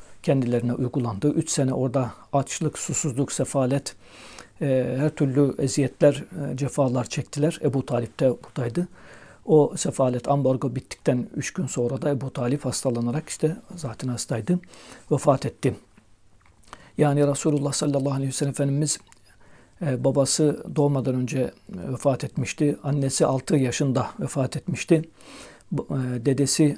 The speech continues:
Abdülmuttalip onu muhafaza etmişti. O da, e, çok kısa bir zaman sonra vefat edince Ebu Talip amcası onu muhafaza etti. Kendi çocuklarından daha fazla onu severdi, onu kollardı, kayırırdı. Peygamber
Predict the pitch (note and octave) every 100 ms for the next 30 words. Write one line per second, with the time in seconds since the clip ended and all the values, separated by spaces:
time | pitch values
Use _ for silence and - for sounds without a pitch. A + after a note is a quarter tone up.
0 | - C#3 - D3 C3 - C3 C3 B2+ B2+
1 | B2+ - - - - C#3 A#2 D3 C3+ B2+
2 | - A#2+ - E3 - - - - - D#3+
3 | D3+ A#2+ - - - D3+ C#3 C#3 D3 -
4 | - C#3+ A#2+ A2+ B2+ B2 A#2+ - C3 B2
5 | A#2+ - - - - C3+ - C3+ C#3 A#2+
6 | B2 A#2+ D#3 D3 B2+ C3 - B2+ A#2 -
7 | C3+ C3+ - C#3+ B2+ A#2+ A#2+ A#2+ C#3+ B2+
8 | B2 - - E3 - - - - - -
9 | C#3+ D3 - D3+ - - C3+ C#3 B2+ D#3
10 | D#3 C3 C3+ - C3 A2+ B2+ A#2+ A#2+ -
11 | B2 B2 A2+ C#3+ B2 C3 C3 - A#2+ A#2
12 | A#2+ D3+ - C3+ B2 A#2+ G#2 E3 - -
13 | - - - - - C#3 C#3+ D3 C#3+